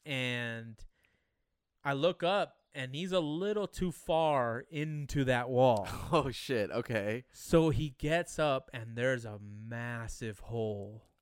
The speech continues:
Speaker 2: Oh.
Speaker 1: in the wall. He, like, he landed right between the studs.
Speaker 2: Not to the outside portion. Like,
Speaker 1: Not,
Speaker 2: you
Speaker 1: he
Speaker 2: couldn't
Speaker 1: didn't
Speaker 2: see.
Speaker 1: make it
Speaker 2: Okay.
Speaker 1: outside.
Speaker 2: Okay, okay.
Speaker 1: He just put the hole on the inside.
Speaker 2: Uh-huh,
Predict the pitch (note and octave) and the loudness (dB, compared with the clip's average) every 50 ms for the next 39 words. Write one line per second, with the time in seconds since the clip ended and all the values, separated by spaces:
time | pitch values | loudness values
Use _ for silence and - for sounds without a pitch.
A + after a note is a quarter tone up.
0 | _ - G#2+ A2+ A#2 A#2+ A#2+ A#2+ A#2 A#2 A2 G#2 G2+ F#2+ F#2 C#3 C3 C3 B2+ B2+ | _ -8 -4 -2 -2 0 0 0 0 0 0 -2 -4 -4 -4 -2 -2 -2 -4 -4
1 | B2 B2 A#2 A2+ A2 A2+ A2 G#2+ G2+ F#2+ G2 G#2 - - - C#3 C#3+ D3+ E3 - | -4 -4 -2 -2 -2 -2 -2 -2 -4 -6 -8 -12 -16 -10 -2 0 0 2 0 -2
2 | C3+ C3+ B2+ C3 - - E3+ F3 D#3 D3+ D#3 D#3 D#3+ D#3 D3+ C3+ A#2+ A#2 A2 A#2+ | -4 -4 -4 -4 -4 -4 -4 -2 0 2 2 0 2 2 0 0 0 -4 -6 -2
3 | B2+ C#3 D3 D#3 E3 D3+ C#3+ C#3 C3+ - - C#3 C#3+ C3+ C3 A#2+ A2+ - - - | 2 4 4 4 4 0 -4 -6 -6 -4 -4 -6 -6 -6 -8 -10 -12 -14 -10 -6
4 | - B2+ A2+ G#2+ A#2 A#2+ B2 - - - - - - _ _ _ _ _ _ _ | -4 -4 -4 -4 -8 -12 -18 -20 -20 -18 -18 -20 -20 _ _ _ _ _ _ _
5 | - D3+ C#3+ C#3+ D#3 D#3 D#3 D#3 - _ - - - D3+ B2 B2 A#2+ A#2 B2 B2+ | -8 -6 2 6 6 8 6 6 2 _ -10 -4 -4 -2 0 2 4 4 4 4
6 | - - A#2+ G#2 G2+ F2 - - G2+ F#2 F2 - - E2+ E2+ F2 B2+ C3+ D3 E3 | 4 2 -2 -2 -2 -4 -6 -6 -6 -6 -6 -8 -10 -12 -10 -6 -4 -2 2 4
7 | F3 G3+ C#3 C3+ C3+ F#3+ F#3+ G3+ F#3+ F3+ G3 F#3+ - G3+ F3 E3 D#3 D3+ - - | 4 4 4 4 4 4 4 4 2 2 2 2 2 4 6 6 6 6 4 4
8 | E3 D3 C3 A#2+ A2 G#2+ G#2+ G#2+ A#2+ - A#3 A#2+ G#2+ G#2 G2+ G2+ - G#3 D3+ D#3 | 2 4 4 2 0 -2 0 0 0 2 2 2 2 2 2 0 0 0 0 0
9 | D#3+ D3+ E3+ E3 C#3+ - - - - F3 E3+ - F#3 D#3+ B2 D3 D3+ D3+ D3+ D3 | 0 0 -2 -4 -4 -6 -6 2 2 2 4 6 4 4 4 4 4 4 4 2
10 | C3+ B2+ A#2+ A#2 A#2 A#2+ C#3 C#3 - - C3 C#3 C#3+ C#3+ C3 B2 A#2 | 0 -2 -4 -6 -6 -6 -6 -6 -4 -2 0 2 4 6 6 6 4